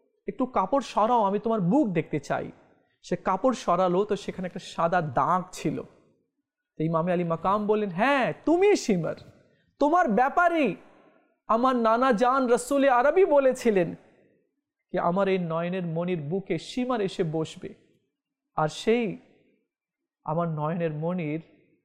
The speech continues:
দেহ থেকে মাথা আলাদা করবে।" ইমামে আলী মাকাম সৈয়দনা ইমামে হুসাইন রাদিয়াল্লাহু তাআলা বললেন,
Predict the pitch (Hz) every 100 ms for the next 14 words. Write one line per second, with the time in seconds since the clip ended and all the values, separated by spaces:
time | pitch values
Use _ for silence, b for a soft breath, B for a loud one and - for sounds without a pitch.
0 | _ _ _ _ _ _ _ _ _ _
1 | _ _ _ 170 123 165 202 202 170 165
2 | 143 151 - 135 143 - - 143 143 147
3 | 139 147 139 147 - _ _ _ _ _
4 | _ _ _ _ _ _ _ _ _ _
5 | _ _ _ _ _ _ _ 185 196 247
6 | 262 247 226 226 254 285 294 254 240 233
7 | 214 220 220 190 196 285 311 214 185 170
8 | 185 202 185 165 175 160 160 156 151 -